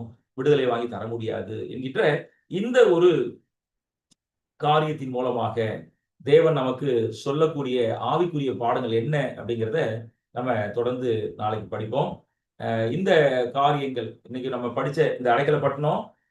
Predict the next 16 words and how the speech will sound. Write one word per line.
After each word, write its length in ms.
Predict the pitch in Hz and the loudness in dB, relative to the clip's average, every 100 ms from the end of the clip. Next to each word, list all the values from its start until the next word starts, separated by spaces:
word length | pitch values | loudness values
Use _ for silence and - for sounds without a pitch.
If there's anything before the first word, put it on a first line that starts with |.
| - | -4
எப்படி 280 | 139 156 | -2 2
ஒரு 140 | 151 139 | 2 2
கொலைகாரனுக்கு 640 | 131 143 147 139 131 135 | 2 2 2 2 0 -4
பாதுகாப்பு 460 | 131 131 143 131 131 | -2 0 0 -2 -2
தருது, 420 | 131 131 135 131 | -4 0 0 2
இந்த 180 | 127 123 | 0 0
அடைக்கல 260 | 139 143 | 0 -2
பட்டணம், 460 | 135 - 135 127 - | -2 -4 -6 -6 -4
இந்த 160 | 127 | -4
காரியங்கள் 440 | 123 135 151 151 147 | 0 4 4 6 4
எல்லாம் 680 | 160 185 208 165 147 - _ _ | 4 4 4 4 2 -2 _ _
நாளைக்கு 320 | 139 160 151 | 2 2 2
நம்ம 160 | 147 143 | 0 0
என்ன 120 | 156 | 2
பண்ண 160 | 160 | 2
போறோம்? 340 | 143 170 - | 2 0 -2